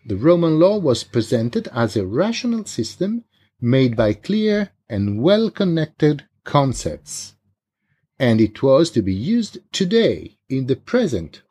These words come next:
of Germany. This part of the teaching of Savigny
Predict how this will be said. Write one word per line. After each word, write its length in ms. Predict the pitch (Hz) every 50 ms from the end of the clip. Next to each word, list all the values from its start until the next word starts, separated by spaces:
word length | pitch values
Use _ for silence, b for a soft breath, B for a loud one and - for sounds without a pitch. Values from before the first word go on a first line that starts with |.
| -
of 180 | 120 107 90 90
Germany. 600 | 92 - 95 85 85 85 82 87 87 - _ _ _ _ _ _ _ _ _ _ _ _ _ _
This 280 | - 131 120 131 120 -
part 480 | - - 180 165 156 156 160 147 - -
of 160 | 117 98 -
the 140 | - 95 - _ _ -
teaching 400 | - 262 240 - - 262 233 220
of 140 | 214 196 -
Savigny 600 | - - 151 131 113 113 110 110 120 131 127